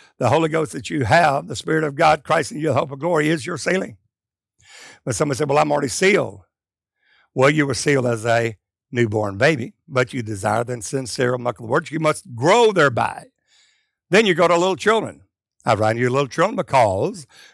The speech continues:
your sins are forgiven for his name's sake, and you've known the Father." Now you have greater revelation.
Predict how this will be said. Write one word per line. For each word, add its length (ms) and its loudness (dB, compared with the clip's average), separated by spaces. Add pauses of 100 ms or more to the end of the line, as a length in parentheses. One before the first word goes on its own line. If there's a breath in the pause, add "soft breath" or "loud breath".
your 480 -4
sins 320 -2
are 60 -8
forgiven 340 -2
for 160 -6
his 80 -10
name's 240 -4
sake, 240 0
and 240 0
you've 180 -6
known 240 0
the 100 -6
Father." 360 0
Now 160 2
you 160 2
have 100 2
greater 200 -2
revelation. 580 -6